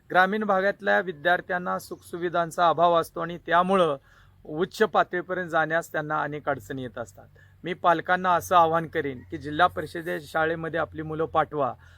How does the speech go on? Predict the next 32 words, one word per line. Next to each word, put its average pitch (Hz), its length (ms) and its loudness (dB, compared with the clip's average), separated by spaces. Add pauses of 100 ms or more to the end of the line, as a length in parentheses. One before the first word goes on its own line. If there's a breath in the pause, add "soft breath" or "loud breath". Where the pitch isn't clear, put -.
(120 soft breath)
आणि 180 180 -2
जिल्हा 165 260 2
परिषदेच्या 180 580 -4
मार्फत 180 380 -2
जे 175 240 -4
जी 180 220 -4
खेळांची 226 680 2 (320 soft breath)
नियोजनं 202 460 4
असतात, 175 400 0
त्या 196 220 4
खेळामध्ये 202 580 6
सहभागी 175 440 2
व्हा. 139 260 -2 (320 soft breath)
तिथे 208 260 0
जे 190 160 0
काही 190 240 2
क्रीडा 180 320 2
समन्वयक 185 580 -4
म्हणून 185 280 -8
जे 175 120 -10
शिक्षक 185 320 -8 (100)
काम 185 200 6
पाहतात, 143 400 0 (380 soft breath)
त्यांच्याकडून 196 600 0
मार्गदर्शन 180 720 2
घ्या 143 200 -2 (260 soft breath)
की 165 80 -4
जेणेकरून 190 640 -4
तुमचा 190 440 -2
खेळाडू, 170 480 4 (460 soft breath)
तुमचा 175 300 2
मुलगा 185 520 6